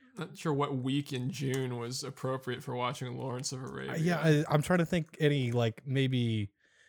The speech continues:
Speaker 2: you know, Islamic holidays or something. I don't know. But, yeah, something five months ago,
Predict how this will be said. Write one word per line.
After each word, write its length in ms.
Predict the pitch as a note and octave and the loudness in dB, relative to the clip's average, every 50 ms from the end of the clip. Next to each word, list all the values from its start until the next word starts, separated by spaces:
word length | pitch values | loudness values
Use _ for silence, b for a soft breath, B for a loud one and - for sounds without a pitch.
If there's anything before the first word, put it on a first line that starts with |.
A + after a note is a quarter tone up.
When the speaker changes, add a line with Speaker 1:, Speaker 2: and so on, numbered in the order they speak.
| b b b b _ | b b b b _
Speaker 2:
you 120 | - B2+ C3 | -2 0 2
know, 140 | B2+ B2 B2 | 2 4 4
Islamic 640 | B2 A#2 - - B2 A#2+ A#2+ B2+ B2+ B2+ A2+ - | 2 2 2 0 0 2 2 2 2 2 0 0
holidays 800 | - - - C3 B2+ B2+ C3+ D3+ D#3 D3+ E3 E3+ F3 F3+ E3+ - | -4 -2 0 2 4 4 6 4 4 4 4 4 4 2 2 0
or 80 | F3+ E3+ | -2 -2
something. 520 | - - F3+ F3 D#3+ - F3+ F3 E3+ E3 - | 0 0 0 -2 0 0 0 0 0 0 0
I 120 | D3+ D3+ | 2 2
don't 180 | D3+ D3 C3+ B2 | 2 4 2 2
know. 360 | A#2+ A#2 G#2+ G2 F#2+ B2+ - _ _ _ _ _ _ _ _ _ _ _ _ _ _ _ _ C#3 | 2 0 0 -2 -6 -10 -14 _ _ _ _ _ _ _ _ _ _ _ _ _ _ _ _ -4
But, 300 | C#3 B2+ A#2+ A2+ A2 G2+ - _ _ _ _ _ _ _ _ _ _ _ _ _ _ _ _ _ _ _ - | -2 0 0 0 -2 -4 -8 _ _ _ _ _ _ _ _ _ _ _ _ _ _ _ _ _ _ _ -4
yeah, 240 | C#3+ C3 B2+ A2+ A2 | 0 2 2 2 2
something 440 | - - F#3 F#3 F3+ G#3 F3+ D3+ C3+ | 0 0 -2 0 2 2 0 0 0
five 220 | - F3 G#3 A3 | 2 2 4 4
months 260 | G3 F3 F3 E3 - | 4 4 4 2 2
ago, 340 | E3 C#3+ C3+ B2+ A#2+ A#2 A2 | 2 2 4 4 4 2 0